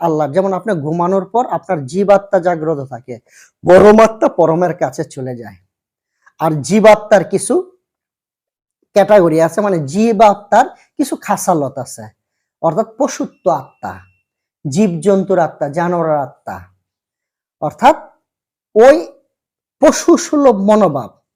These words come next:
পশু সুলভ আত্মার যে মনোভাব, খাসালত, এইটাকে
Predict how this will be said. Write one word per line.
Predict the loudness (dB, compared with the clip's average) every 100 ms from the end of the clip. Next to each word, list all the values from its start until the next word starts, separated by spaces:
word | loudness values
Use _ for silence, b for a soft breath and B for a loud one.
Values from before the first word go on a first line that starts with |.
| _ _ _ _ _ _ 2
পশু | 2 4 0 0
সুলভ | 0 0 2 2 -2
আত্মার | -8 -8 _ 2 2 2
যে | 0
মনোভাব, | 2 2 0 2 0 0 _ _
খাসালত, | -6 -2 -2 2 0 -2 _ _ _ _ _ _ _ _ _
এইটাকে | 4 4 6 4 4